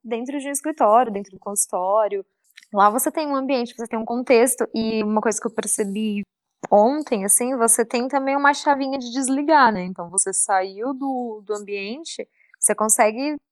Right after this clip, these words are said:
tirar um pouco dessa tensão. Agora, a gente tá numa mistura muito grande de ambientes. Então, eu, por exemplo, quando eu tenho, eu trabalho em dois lugares, eu saio de um, vou pro outro, e assim, eu não saí do mesmo lugar. Eu sinto que, cara, eu não desliguei.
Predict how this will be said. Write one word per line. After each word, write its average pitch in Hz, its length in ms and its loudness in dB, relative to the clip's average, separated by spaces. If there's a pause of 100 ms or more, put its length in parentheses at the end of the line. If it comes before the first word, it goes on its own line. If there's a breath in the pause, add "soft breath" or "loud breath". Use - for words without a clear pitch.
(180)
tirar 233 200 -8
um 285 100 -8
pouco 294 220 -6
dessa 254 280 -6
tensão. 233 760 -6 (400)
Agora, 226 540 2
a - 20 -6
gente 240 260 -16
tá 254 160 -6
numa 320 220 -8
mistura 269 400 -8
muito 226 240 -8
grande 214 340 -2
de 208 80 -2
ambientes. 196 580 0 (340)
Então, 180 200 4
eu, 202 200 6
por 214 180 4
exemplo, 214 480 2
quando 196 160 2
eu 214 60 0
tenho, 226 200 -2
eu 202 60 -2
trabalho 196 440 4
em 208 80 -2
dois 190 220 0
lugares, 208 480 4 (180)
eu 196 260 -6 (100)
saio 233 260 4
de 277 160 -8
um, 233 180 -6 (300)
vou 247 240 2
pro 330 200 2
outro, 269 480 0
e 247 60 -4
assim, 294 240 0
eu 233 80 -2
não 233 140 -4
saí 285 320 0
do 302 100 -6
mesmo 320 300 -8
lugar. 277 300 4 (440)
Eu 220 160 2
sinto 247 420 -2
que, 277 460 -4 (200)
cara, 269 220 4
eu 233 40 2
não 226 140 4
desliguei. 233 540 2